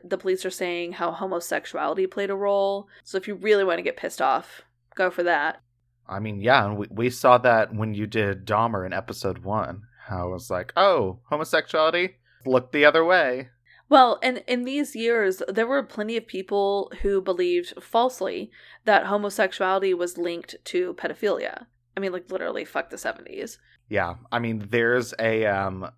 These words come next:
Speaker 2: oh, fuck, I don't remember what they're called. They're, like, the safety videos that would be shown in school in, like, the sixties and seventies. You know, the ones that are like, "Duck and cover under your desk to protect yourself from the bomb. Here's a cartoon turtle doing it."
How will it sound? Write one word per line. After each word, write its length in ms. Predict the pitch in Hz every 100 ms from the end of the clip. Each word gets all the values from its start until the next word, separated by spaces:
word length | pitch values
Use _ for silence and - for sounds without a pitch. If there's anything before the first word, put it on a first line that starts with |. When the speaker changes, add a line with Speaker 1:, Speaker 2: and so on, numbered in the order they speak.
| _ _ -
Speaker 2:
oh, 220 | 107 101 -
fuck, 240 | 95 -
I 60 | 117
don't 140 | 123
remember 220 | 135 135
what 200 | 123 110
they're 100 | 117
called. 560 | 113 - 165 143 143 -
They're, 220 | 110 120
like, 220 | 110 113 -
the 80 |
safety 480 | 110 - 113 - 135
videos 640 | 127 131 131 127 131 127 -
that 260 | 107 104
would 140 | 107 104
be 140 | 110
shown 240 | - 117 107
in 140 | 101
school 480 | - 123 113 117 113
in, 100 | 101
like, 180 | 101 -
the 80 |
sixties 480 | 107 117 - 104 95
and 80 | 95
seventies. 540 | - 110 113 113 113 - _ _ -
You 60 | 160
know, 80 |
the 60 | 147
ones 180 | 143 131
that 80 | 139
are 20 |
like, 200 | 117 - _ _ - 117
"Duck 300 | 151 165 -
and 120 | 165
cover 320 | - 190 190
under 200 | 160 156
your 100 | 160
desk 380 | 160 214 208 -
to 80 | -
protect 360 | 120 - 92 -
yourself 380 | 104 117 117
from 160 | 143 139
the 80 | 135
bomb. 360 | 170 160 135
Here's 280 | 196 190 175
a 60 | 190
cartoon 420 | 185 151 - 139
turtle 300 | 143 143 131
doing 280 | 104 92 85
it." 240 | - -